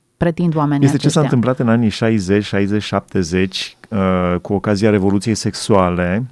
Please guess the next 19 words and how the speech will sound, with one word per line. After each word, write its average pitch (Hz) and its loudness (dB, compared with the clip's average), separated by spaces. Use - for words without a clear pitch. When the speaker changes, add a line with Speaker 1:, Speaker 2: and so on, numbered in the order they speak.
Speaker 2:
despre 117 -2
care 107 2
unii 107 2
spun 113 -2
că 104 -2
a 104 -2
fost 107 0
gândită 98 2
și 135 -4
s-a 131 -4
folosit 123 -4
ca 113 -2
vector 135 0
muzica 156 2
rock. 139 0
Atunci 139 -4
era 127 -2
pe 123 -2
val. 104 2